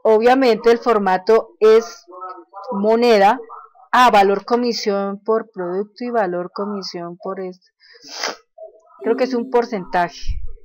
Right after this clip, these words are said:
Aquí sería un porcentaje. Entonces aquí le ponemos simplemente,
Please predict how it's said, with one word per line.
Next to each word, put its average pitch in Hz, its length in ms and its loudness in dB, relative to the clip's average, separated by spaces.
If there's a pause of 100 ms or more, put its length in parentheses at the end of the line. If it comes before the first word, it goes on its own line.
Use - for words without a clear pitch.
(180)
Aquí 185 220 -14
sería 208 240 0
un 208 100 -4
porcentaje. 208 640 -4 (140)
Entonces 190 360 -8
aquí 226 180 -6
le 180 100 -8
ponemos 190 460 -6
simplemente, 214 760 -2